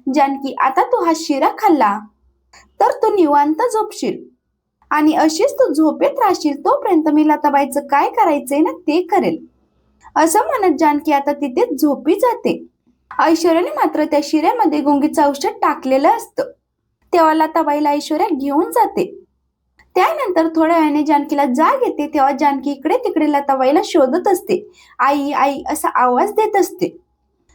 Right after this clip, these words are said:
जेव्हा ती जानकी धावतच घरी येते, तेव्हा ती ऋषिकेशला म्हणते, "ऋषिकेश, मला तुम्हाला काहीतरी सांगायचं आहे." तेव्हा लगेच दाराशीच तिथे पोलीस आलेले असतात.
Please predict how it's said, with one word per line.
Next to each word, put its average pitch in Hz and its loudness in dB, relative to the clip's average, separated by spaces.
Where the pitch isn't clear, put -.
जेव्हा 330 4
ती 311 0
जानकी 311 0
धावतच 302 -2
घरी 302 2
येते, 494 0
तेव्हा 294 0
ती 294 -2
ऋषिकेशला 302 -2
म्हणते, 349 2
"ऋषिकेश, 254 -2
मला 311 2
तुम्हाला 415 2
काहीतरी 302 0
सांगायचं 269 0
आहे." 359 0
तेव्हा 339 4
लगेच 339 -2
दाराशीच 302 -2
तिथे 349 -2
पोलीस 311 -2
आलेले 440 0
असतात. 370 0